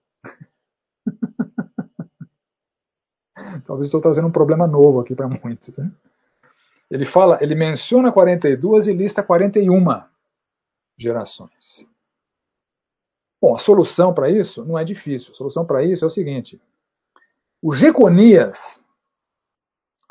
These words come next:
lá dos versos onze e doze, Josias gerou a Jeconias e a seus irmãos no tempo do exílio da Babilônia. Depois do exílio da Babilônia, Jeconias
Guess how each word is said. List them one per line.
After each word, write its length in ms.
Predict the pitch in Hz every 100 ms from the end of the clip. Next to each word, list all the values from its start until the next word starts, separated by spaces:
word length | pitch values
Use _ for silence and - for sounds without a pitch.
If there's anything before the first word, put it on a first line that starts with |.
| _ _ _
lá 100 | 120
dos 180 | 135 123
versos 680 | 131 135 123 113 - - _ _ _ _ _ _ _
onze 340 | 143 147 131 117
e 40 |
doze, 460 | 120 180 147 107 - _ _ _ _ _ _ 143
Josias 640 | 131 180 135 185 240 185
gerou 260 | 190 196
a 60 | 196
Jeconias 680 | 151 196 196 165 185 196 165
e 40 |
a 60 | 175
seus 260 | - 180 165
irmãos 680 | 147 147 170 120 - - _ _
no 240 | 151 165 165
tempo 580 | - 185 214 - 208 202 _ _ -
do 160 | 147
exílio 320 | 170 123 160
da 100 | 160
Babilônia. 840 | 160 160 156 139 135 120 _ 104 90 _ _ _ _ _
Depois 680 | 131 156 - 269 262 - - - _ _
do 140 | 139 170
exílio 280 | 127 202
da 80 | 165
Babilônia, 640 | 151 139 147 214 156 110 _ _
Jeconias 960 | 123 151 220 208 165 196 202 196 -